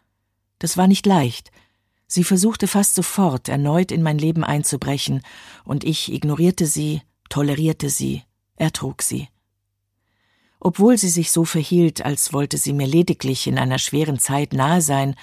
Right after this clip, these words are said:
konnte ich nicht vergessen, mit welcher Geringschätzung sie mich behandelt hatte.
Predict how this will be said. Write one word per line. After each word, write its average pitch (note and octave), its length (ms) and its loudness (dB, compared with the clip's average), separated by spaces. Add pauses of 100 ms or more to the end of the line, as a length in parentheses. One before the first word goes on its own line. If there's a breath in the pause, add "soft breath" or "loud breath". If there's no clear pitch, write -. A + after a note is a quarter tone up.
(400 loud breath)
konnte F3+ 240 0
ich F#3+ 140 0
nicht F#3 180 2
vergessen, E3+ 500 2 (220 loud breath)
mit E3 160 -2
welcher D#3 260 0
Geringschätzung D3+ 760 2
sie A2 140 -4
mich B2+ 180 -6
behandelt C#3 440 -4
hatte. B2+ 300 -6